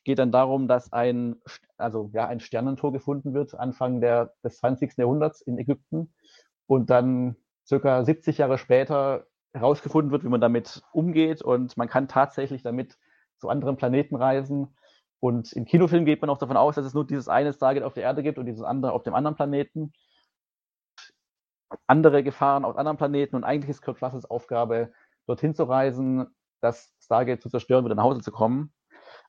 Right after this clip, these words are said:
Aber es kommt natürlich anders und, äh, mittlerweile umspannen das Ganze drei s-, ganze T-V-Serien und ganz viele Stargates auf der ganzen Welt verbreit-, äh, auf der, in dem ganzen Universum verbreitet.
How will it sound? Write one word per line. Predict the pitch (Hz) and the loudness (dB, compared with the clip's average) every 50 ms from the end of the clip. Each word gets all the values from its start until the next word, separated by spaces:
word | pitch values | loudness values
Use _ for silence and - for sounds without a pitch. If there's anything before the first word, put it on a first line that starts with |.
| _ - | _ 8
Aber | 123 135 156 160 139 | 10 10 10 10 8
es | - - | 0 -4
kommt | - 143 165 | -8 -4 -4
natürlich | 156 - 147 135 139 113 | -4 -4 -4 -6 -4 -2
anders | 139 156 160 160 151 156 - _ | -2 0 0 -2 -2 -4 -10 _
und, | - 143 135 143 139 127 - - - - _ - | -6 -6 -6 -6 -8 -10 -14 -20 -20 -20 _ -6
äh, | - 123 120 117 | -2 -2 -2 0
mittlerweile | 120 131 127 135 123 113 120 123 127 131 127 127 127 123 - _ _ _ _ - | -2 -4 -2 -2 0 2 2 2 2 2 2 0 0 -2 -4 _ _ _ _ -12
umspannen | 139 127 - - - 117 120 135 135 131 120 - _ _ | -10 -10 -10 -2 -2 -2 0 0 -2 -4 -6 -6 _ _
das | - 117 - - | -10 -10 -6 -2
Ganze | 123 117 127 120 120 123 | -2 0 0 0 -2 -4
drei | 117 117 - 117 120 120 120 120 113 107 _ _ _ | -4 0 2 4 4 4 4 2 0 -4 _ _ _
s-, | _ - - _ _ _ _ _ _ - | _ -20 -20 _ _ _ _ _ _ 0
ganze | 113 120 131 131 - 113 | 0 2 2 2 -2 -4
T-V-Serien | - 123 - - 127 139 131 139 139 139 131 127 131 127 127 131 127 127 _ _ _ _ _ _ _ _ _ _ - | -4 -4 2 2 2 2 4 2 0 0 2 2 2 0 0 0 -2 -6 _ _ _ _ _ _ _ _ _ _ -4
und | - 123 127 123 - - - - | -2 -2 -2 -2 -4 -12 -4 -2
ganz | 123 135 131 - | -2 -2 -2 -6
viele | - - 131 127 123 - | -10 -6 -4 -4 -4 -4
Stargates | - - 123 110 120 117 123 120 117 - - - - - - | -4 -4 -2 -2 0 0 -2 -4 -4 -6 -16 -20 -20 -14 -10
auf | - - | -10 -4
der | - 120 104 | -4 -2 0
ganzen | 107 117 113 - 101 | 0 -2 -2 0 0
Welt | 107 120 - | 0 0 0
verbreit-, | - - - - 85 92 - - | -2 -2 2 4 2 2 6 8
äh, | 127 123 | 8 8
auf | 120 127 - | 8 8 4
der, | 123 113 - | -2 -4 -4
in | 117 117 | -4 -6
dem | 117 113 | -4 -4
ganzen | 117 123 - 127 | -6 -6 -6 -6
Universum | 117 104 107 117 123 - 101 | -6 -2 -2 -2 -2 -2 -8
verbreitet. | - 98 - 101 95 95 107 - 135 156 - _ | -10 -10 -8 -4 -6 -6 -4 -4 -8 -10 -10 _